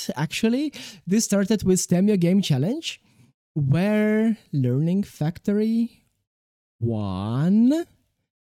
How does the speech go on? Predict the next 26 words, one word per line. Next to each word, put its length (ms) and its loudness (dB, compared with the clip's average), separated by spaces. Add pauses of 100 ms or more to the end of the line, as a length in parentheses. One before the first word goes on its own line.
(280)
And, 600 6
uh, 180 6
we 160 4
wanna 280 -2
talk 420 -6
with 200 2 (140)
one 340 -2
of 300 -2
the 160 2
judges, 1080 -2 (140)
and 200 2
we 60 2 (100)
wanna 180 2
figure 300 2
out 300 4 (680)
how 460 0 (220)
did 340 -2
this 240 2
all 220 0
happen, 640 0 (640)
what 560 0 (480)
this 320 0
could 380 -2 (120)
bring 440 -2 (180)
overall, 640 0 (520)
and 480 2